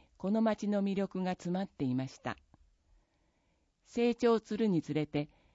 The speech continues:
町に求めるものも変化してきました。幼い頃は、のびのびと遊べる場所が大切でしたが、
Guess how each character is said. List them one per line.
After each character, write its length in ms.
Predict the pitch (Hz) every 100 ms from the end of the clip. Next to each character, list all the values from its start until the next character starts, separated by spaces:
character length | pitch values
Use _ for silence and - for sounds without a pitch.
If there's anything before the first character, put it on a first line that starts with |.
| _
町 320 | 185 208 285
に 100 | 240
求 260 | 190 185 233
め 140 | 240
る 100 | 202
も 120 | 180 156
の 100 | 147
も 120 | 139
変 220 | 214 208
化 160 | - 143
し 80 |
て 120 | - 143
き 140 | 143
ま 140 | 139
し 100 | 139 -
た。 180 | 120 - _ _ _ _ _ _ _ _ _ _ _ _ _
幼 440 | 190 190 254 254
い 100 | 220
頃 280 | - 180 156
は、 180 | 139 139 - _ _ -
の 140 | 170
び 140 | 214
の 100 | 247
び 120 | 247 170
と 120 | 139
遊 220 | 143 196
べ 140 | 190
る 120 | 196 185
場 120 | 185
所 140 | 185
が 120 | 175
大 260 | 170 180 180
切 280 | 170 180 160
で 120 | 180
し 100 | -
た 140 | 135
が、 180 | 131 127